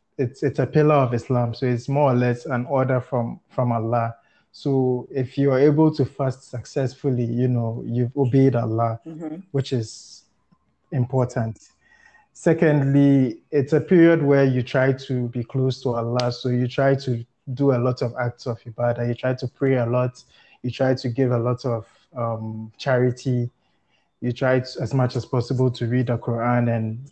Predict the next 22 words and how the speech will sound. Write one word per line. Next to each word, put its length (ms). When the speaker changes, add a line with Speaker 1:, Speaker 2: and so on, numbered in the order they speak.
Speaker 1:
understand 580
the 60
meaning 440
of 180
it. 320
Also, 640
very 360
importantly, 760
it's 100
a 80
period 440
where 220
you, 380
you 120
have 280
to 80
try 300
and 140
be 120
very, 380
very 280
patient. 680